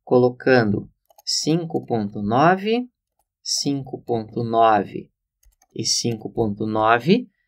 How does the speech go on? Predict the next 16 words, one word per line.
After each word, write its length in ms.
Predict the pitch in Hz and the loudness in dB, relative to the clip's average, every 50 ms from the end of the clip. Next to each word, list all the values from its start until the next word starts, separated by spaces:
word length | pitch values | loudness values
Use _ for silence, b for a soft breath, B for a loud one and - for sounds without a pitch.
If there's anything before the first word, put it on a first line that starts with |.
| _ _ _ _ | _ _ _ _
A 140 | - 117 113 | -2 -2 -2
média 480 | 113 110 113 113 120 127 131 123 120 117 | 0 0 0 2 4 2 2 2 0 -2
é 60 | 110 | -2
cinco 400 | 104 - - 135 113 107 - - | -2 -2 -2 -2 -4 -4 -6 -4
ponto 320 | - 120 113 107 104 117 | -4 -4 -4 -2 -2 -2
nove, 680 | 113 113 107 104 107 107 110 120 120 120 156 196 254 247 | -2 -2 0 0 2 2 2 0 2 2 2 2 2 2
o 140 | 214 135 143 | 2 2 4
aluno 340 | 139 131 127 127 127 131 131 | 4 4 4 2 2 0 0
pegou 520 | - 147 160 160 156 151 120 120 120 127 | 2 2 2 2 4 4 4 6 8 8
o 60 | 143 170 | 8 6
exame. 480 | 190 165 135 131 123 113 101 - b b b b b b b - | 6 6 6 6 6 6 4 0 b b b b b b b -4
É 60 | - | 0
bem 140 | 123 131 143 | 0 2 2
interessante 540 | 160 175 196 208 202 - 185 170 165 - | 2 0 -2 0 0 0 -2 -4 -4 -6
você 260 | 185 180 - - 175 165 | -8 -6 -4 -4 -4 -4
fazer 520 | - - 160 156 160 131 131 143 - | -2 -4 -4 -2 2 4 4 4 4